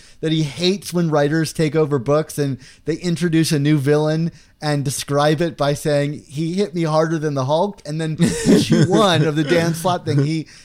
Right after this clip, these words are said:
Speaker 1: he repeats that. And then I was reminded that J M S also wrote that. So, like, that got a real laugh out of me. I could just hear Alan's voice in my head saying, you know, how much he hates that trope. Yeah,
Speaker 2: I, I,
Speaker 1: so.
Speaker 2: I also laughed when, like, they literally just called out, like,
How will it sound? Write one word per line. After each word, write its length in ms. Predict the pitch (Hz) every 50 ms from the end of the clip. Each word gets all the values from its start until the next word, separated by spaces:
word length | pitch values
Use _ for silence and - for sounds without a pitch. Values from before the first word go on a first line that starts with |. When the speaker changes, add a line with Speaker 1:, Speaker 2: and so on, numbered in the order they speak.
| 117 -
Speaker 1:
he 140 | - 185 175
repeats 480 | 151 147 127 - - 240 233 - -
that. 200 | - 156 151 143
And 120 | 143 151 165
then 260 | 180 175 175 - - - -
I 100 | - 156
was 180 | 147 147 131 139
reminded 480 | 143 147 151 165 175 175 156 151 135
that 100 | 127 135
J 220 | 117 113 160 151 147
M 120 | 139 135
S 280 | 151 156 147 - - - - -
also 300 | 135 131 127 - 135 123
wrote 280 | 120 120 117 113 -
that. 300 | - 113 110 113 - - _ - -
So, 240 | - - 170 160 151
like, 160 | 151 151 131
that 180 | 185 180 180 -
got 140 | 202 170
a 40 | 151
real 200 | 151 156 156 143
laugh 280 | 135 127 131 135 139 -
out 140 | 139 127 123
of 60 | 120
me. 160 | 123 120 131
I 80 | 135 139
could 120 | - 131
just 180 | 165 160 - -
hear 260 | - 180 170 170 -
Alan's 480 | - 151 151 151 147 147 147 143 139 123
voice 380 | 120 143 143 143 143 - -
in 80 | 135 127
my 160 | 127 123 127
head 420 | 127 131 143 139 131 123 120 113 110
saying, 580 | - 143 131 123 123 117 117 117 123 123 123 - - - _ _ -
you 140 | - 156 156
know, 80 | 143 127
how 160 | 139 151 151
much 180 | 143 147 123
he 120 | 160 151 143
hates 360 | 123 139 143 143 147 - -
that 220 | - 135 123 120 120
trope. 460 | 120 117 131 135 123 117 104 - - _ - - -
Yeah, 140 | 135 143
Speaker 2:
I, 300 | 170 196 202 202 185 185
I, 60 | 190 208
Speaker 1:
so. 120 | 214 -
Speaker 2:
I 180 | 120 - 175 190
also 360 | 196 196 196 190 - 196 190
laughed 400 | 170 160 160 151 151 147 - -
when, 240 | 135 139 135 127 127
like, 340 | 123 123 120 117 - _ - _
they 240 | - 131 123 117 117
literally 540 | 113 117 123 131 131 131 131 127 123 123 123
just 220 | 104 123 120 -
called 240 | - 139 135 127 123
out, 240 | 123 120 120 117 -
like, 360 | 123 120 117 113 110 107 -